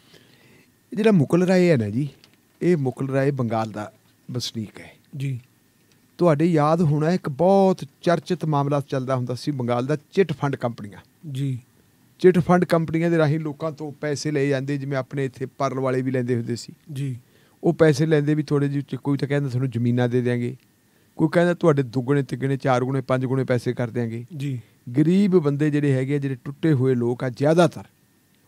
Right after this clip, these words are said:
Speaker 1: ਉਹ ਲੋਕ ਇਹਨਾਂ ਦੇ ਵਿੱਚ ਆਪਣਾ ਪੈਸਾ ਲਾਉਂਦੇ ਆ, ਇਨਵੈਸਟ ਕਰਦੇ ਆ।
Speaker 2: ਜੀ।
Speaker 1: ਉਹਨਾਂ ਦੇ ਪੈਸੇ ਫਿਰ ਮੁੜਦੇ ਨਹੀਂ ਹੁੰਦੇ, ਉਹ ਜਮ੍ਹਾਂ ਕਰਵਾਈ ਜਾਂਦੇ ਆ ਤੇ ਮੁੜ ਕੇ ਜਿਹੜੇ ਜਮ੍ਹਾਂ ਕਰਵਾਉਣ ਵਾਲੇ ਏਜੰਟ ਵਗੈਰਾ ਹੈ, ਉਹਨਾਂ ਨੂੰ ਵੀ ਵਿਚਾਰਿਆਂ ਨੂੰ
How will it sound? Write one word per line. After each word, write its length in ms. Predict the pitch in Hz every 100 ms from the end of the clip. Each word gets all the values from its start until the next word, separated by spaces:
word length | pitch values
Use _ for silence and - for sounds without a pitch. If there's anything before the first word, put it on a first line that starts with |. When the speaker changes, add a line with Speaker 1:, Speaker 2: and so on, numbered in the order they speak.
| -
Speaker 1:
ਉਹ 180 | 190 214
ਲੋਕ 260 | 170 160 -
ਇਹਨਾਂ 260 | 156 147
ਦੇ 80 | 139
ਵਿੱਚ 180 | 123 127
ਆਪਣਾ 440 | 117 - - 120
ਪੈਸਾ 420 | 120 113 107 113
ਲਾਉਂਦੇ 340 | 107 107 120 123
ਆ, 40 | - 139
ਇਨਵੈਸਟ 420 | 127 127 - -
ਕਰਦੇ 280 | 101 - -
ਆ। 320 | - _ 143
Speaker 2:
ਜੀ। 260 | 135 127 120 _ _ _ -
Speaker 1:
ਉਹਨਾਂ 240 | 214 254
ਦੇ 80 | 247
ਪੈਸੇ 340 | 190 175 - 185
ਫਿਰ 140 | 190
ਮੁੜਦੇ 480 | 151 135 143 170 160
ਨਹੀਂ 120 | 139
ਹੁੰਦੇ, 220 | 120 107 - _ _ _ _ -
ਉਹ 120 | 180
ਜਮ੍ਹਾਂ 260 | 165 202 214
ਕਰਵਾਈ 360 | 170 151 156
ਜਾਂਦੇ 300 | 170 170 175
ਆ 40 | 180
ਤੇ 140 | 175
ਮੁੜ 180 | 165 156
ਕੇ 160 | - 165
ਜਿਹੜੇ 160 | 165
ਜਮ੍ਹਾਂ 260 | 143 160 170
ਕਰਵਾਉਣ 380 | 156 147 151 151
ਵਾਲੇ 200 | 151 - 143
ਏਜੰਟ 320 | 131 135 143
ਵਗੈਰਾ 340 | 131 135 127
ਹੈ, 80 | 131 _ _ _ _ _ -
ਉਹਨਾਂ 300 | 185 196 202
ਨੂੰ 100 | 190
ਵੀ 100 | 185
ਵਿਚਾਰਿਆਂ 320 | 156 156 156
ਨੂੰ 120 | 160